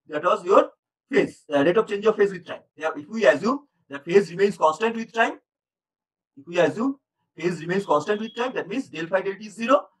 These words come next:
Therefore, omega minus k dx dt is zero. Here I am writing a phi here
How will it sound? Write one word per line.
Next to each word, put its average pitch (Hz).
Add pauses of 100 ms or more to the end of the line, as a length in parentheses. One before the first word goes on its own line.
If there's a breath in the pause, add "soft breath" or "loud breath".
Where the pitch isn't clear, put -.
Therefore, 175
omega 220
minus 247
k - (320)
dx 233
dt 226 (1160)
is 208
zero. 143 (480)
Here 202
I 214
am 208
writing 233
a 180
phi 180
here 170